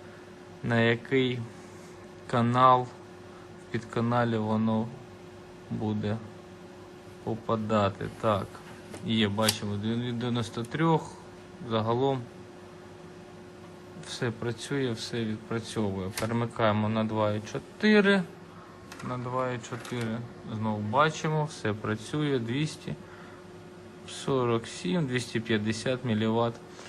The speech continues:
на метр квадратний. Загалом побачили, що антенна є повністю роботоспроможною, і побачили заводські параметри, які вона буде видавати.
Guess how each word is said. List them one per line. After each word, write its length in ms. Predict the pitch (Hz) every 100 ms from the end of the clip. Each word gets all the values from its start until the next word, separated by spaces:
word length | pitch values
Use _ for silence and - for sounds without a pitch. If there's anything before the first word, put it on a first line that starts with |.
| - -
на 80 | 117
метр 400 | 117 110 113 113 -
квадратний. 600 | 113 113 107 101 104 98 - - - - - - - - - - - - 117
Загалом 500 | 110 107 110 110 104
побачили, 540 | 107 107 104 104 104
що 160 | 101 110
антенна 400 | 107 107 107 107
є 180 | 104 104
повністю 580 | 107 104 104 107 - 113
роботоспроможною, 1120 | 107 107 104 110 - 131 156 165 151 156 139 - - - - -
і 240 | 160 170 - - - -
побачили 760 | 113 113 120 117 117 110 107 110 - - - - 113
заводські 580 | 113 110 110 - 123
параметри, 720 | 113 113 107 120 117 107 107
які 320 | 101 101 - 113
вона 380 | 110 101 107 113 - - - - - -
буде 400 | 110 107 113 113 143
видавати. 1160 | 113 113 117 113 120 110 107 107 107 - 107